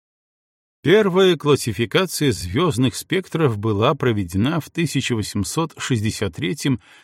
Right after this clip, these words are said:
тысяча восемьсот шестьдесят восьмом годах итальянским астрофизиком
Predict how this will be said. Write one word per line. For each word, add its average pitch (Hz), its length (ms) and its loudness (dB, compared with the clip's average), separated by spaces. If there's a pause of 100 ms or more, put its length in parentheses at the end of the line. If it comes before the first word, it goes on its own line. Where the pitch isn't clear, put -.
(100)
тысяча 175 400 0
восемьсот 131 640 -2
шестьдесят 117 640 -2
восьмом 139 340 0
годах 107 500 -4 (300)
итальянским 117 800 -2
астрофизиком 147 880 -2